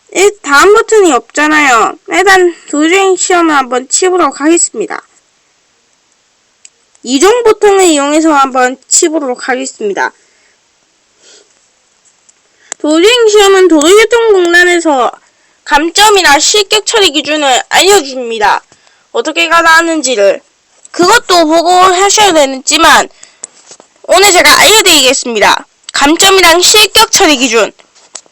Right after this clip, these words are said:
일단 도로주행 시험에 들어가 보도록 하겠습니다.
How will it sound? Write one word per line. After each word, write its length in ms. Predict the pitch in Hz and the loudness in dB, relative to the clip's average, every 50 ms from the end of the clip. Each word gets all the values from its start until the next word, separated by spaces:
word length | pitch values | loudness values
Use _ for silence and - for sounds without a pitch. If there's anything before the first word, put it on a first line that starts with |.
| _ _ _ _ - - - - _ _ | _ _ _ _ -20 -20 -20 -20 _ _
일단 380 | - 311 359 - - 370 359 359 | -4 -4 -2 0 0 0 0 0
도로주행 500 | 311 285 262 269 339 339 403 427 427 427 | 0 -2 0 0 0 0 0 0 0 0
시험에 800 | 403 - 415 381 359 359 349 339 330 320 320 320 330 339 339 339 | -2 0 2 2 2 0 0 -4 -8 -8 -4 -2 0 0 0 -2
들어가 400 | 339 - 269 269 277 320 349 294 | -4 -6 -4 -2 0 0 0 0
보도록 420 | 330 285 311 294 - - - - | 0 0 -2 -2 0 -2 -2 -2
하겠습니다. 640 | 392 370 370 349 - 302 247 220 208 196 175 - | 0 0 0 0 -2 -6 -6 -8 -6 -4 -4 -6